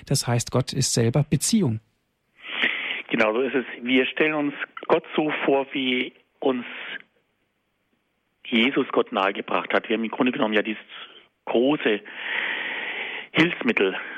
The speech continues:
Speaker 2: seiner Verkündigung, die Offenbarung Gottes in Jesus Christus. Nirgendwo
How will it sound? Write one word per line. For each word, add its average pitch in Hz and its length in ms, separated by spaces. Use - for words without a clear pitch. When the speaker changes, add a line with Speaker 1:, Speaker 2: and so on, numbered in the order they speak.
Speaker 2:
seiner 117 160
Verkündigung, 110 600
die 123 100
Offenbarung 101 680
Gottes 113 300
in 135 120
Jesus 110 320
Christus. 135 420
Nirgendwo 123 680